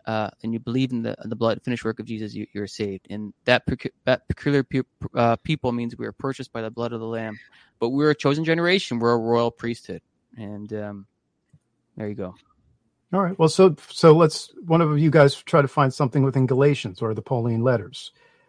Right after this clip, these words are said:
Speaker 2: uh, that shows us also that we're part of this,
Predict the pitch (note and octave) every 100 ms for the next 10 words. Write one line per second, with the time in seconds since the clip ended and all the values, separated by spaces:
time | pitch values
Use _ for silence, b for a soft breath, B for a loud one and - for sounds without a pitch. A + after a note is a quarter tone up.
0 | _ _ - G#2+ G#2+ - - A2 A2 G2+
1 | B2+ A#2+ - F#2 - _ _ _ _ A2+
2 | G2+ F#2+ A#2+ G#2+ F#2+ - - -